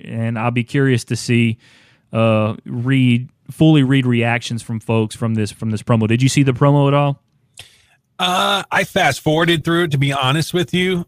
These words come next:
Speaker 2: I do like Cody, but at the same time, I'm tired of Cody and Cody doing Cody. And I think that's kinda like what all these other people are saying on the internet. They're just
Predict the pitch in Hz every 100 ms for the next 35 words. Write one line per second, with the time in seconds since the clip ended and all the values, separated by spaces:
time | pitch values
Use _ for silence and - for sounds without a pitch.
0 | - 147 131 139 156 156 120 - 151 160
1 | 170 - _ _ _ 135 135 120 - 156
2 | 143 127 139 139 139 147 135 _ _ _
3 | 113 120 - 110 113 120 - 127 127 131
4 | 127 - _ _ - - 110 104 127 131
5 | 123 123 120 104 127 120 135 139 - _
6 | _ _ _ 117 135 175 139 131 - 139
7 | 127 123 120 123 123 117 98 131 120 107
8 | 120 127 113 104 123 107 110 104 120 110
9 | 107 104 107 101 117 101 90 87 104 101
10 | -